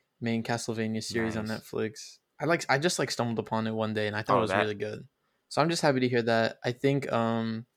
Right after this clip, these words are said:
Speaker 1: what's that, uh, there's a game. I, I think I texted the name, to one of my
Speaker 2: You talking about
Speaker 1: friend
Speaker 2: Elden
Speaker 1: group
Speaker 2: Ring?
Speaker 1: chats. Mainly
Speaker 2: Oh,
Speaker 1: No,
Speaker 2: okay,
Speaker 1: no,
Speaker 2: okay,
Speaker 1: not
Speaker 2: okay,
Speaker 1: Elden
Speaker 2: okay.
Speaker 1: Ring.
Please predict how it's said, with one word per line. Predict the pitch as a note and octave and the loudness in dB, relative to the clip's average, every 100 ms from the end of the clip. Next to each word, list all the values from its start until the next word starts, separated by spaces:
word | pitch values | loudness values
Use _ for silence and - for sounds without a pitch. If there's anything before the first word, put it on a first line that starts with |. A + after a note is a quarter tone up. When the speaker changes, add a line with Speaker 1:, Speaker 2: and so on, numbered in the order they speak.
| _ _ - _ _ _ _ _ - | _ _ -20 _ _ _ _ _ -6
Speaker 1:
what's | D3+ - | -4 -2
that, | D3+ C3 | 0 0
uh, | A#2+ A#2 A2+ A2 A2 _ - - _ | 0 -2 -4 -6 -8 _ -20 -20 _
there's | C#3+ D3+ | -4 -2
a | D3 | 0
game. | D3 C#3+ A#2+ - | 2 2 0 -2
I, | B2 B2+ B2 B2+ | -2 -2 -4 -10
I | |
think | - C3+ | -8 -6
I | D3+ | -6
texted | - C#3 C3 C#3 B2+ | -4 -4 -4 -2 0
the | |
name, | A#2 A#2 A2+ A2 - _ _ _ | 0 -2 -4 -6 -12 _ _ _
to | - | -6
one | B2 B2 | -2 0
of | |
my | A#2 A2 | 0 -2
Speaker 2:
You | G#2+ | 0
talking | B2 B2 A#2+ | 2 2 2
about | G#2 A#2 | 2 4
Speaker 1:
friend | |
Speaker 2:
Elden | G#2 A2 A#2 | 4 4 2
Speaker 1:
group | |
Speaker 2:
Ring? | C3 A#2 | -2 -2
Speaker 1:
chats. | A2 - - - - _ _ _ _ - | -2 -6 -12 -14 -14 _ _ _ _ -4
Mainly | C3 D3 F3+ F#3 F#3 _ _ _ _ _ _ _ _ _ _ - | 2 6 8 6 4 _ _ _ _ _ _ _ _ _ _ -6
Speaker 2:
Oh, | - | -2
Speaker 1:
No, | D3 C3 | 0 -2
Speaker 2:
okay, | A#2 | -2
Speaker 1:
no, | A#2 A2+ | -6 -6
Speaker 2:
okay, | - | -6
Speaker 1:
not | - F3 | -4 -4
Speaker 2:
okay, | B2+ | -2
Speaker 1:
Elden | A2+ G#2 C#2+ | -4 -4 -8
Speaker 2:
okay. | |
Speaker 1:
Ring. | C2 C#2+ D2 | -10 -12 -14